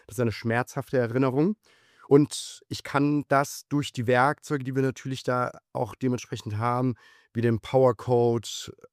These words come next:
und den anderen Sachen auch wieder nachhaltig auflösen, ja.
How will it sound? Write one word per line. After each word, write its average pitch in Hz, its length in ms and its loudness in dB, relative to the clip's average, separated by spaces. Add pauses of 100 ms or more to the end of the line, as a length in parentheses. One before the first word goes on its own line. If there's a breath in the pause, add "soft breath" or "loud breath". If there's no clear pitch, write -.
und - 460 -8
den 117 140 -4
anderen 120 440 0
Sachen 123 600 -4 (160)
auch 120 220 0
wieder 123 140 0
nachhaltig 117 560 -2
auflösen, 107 760 2
ja. 113 220 0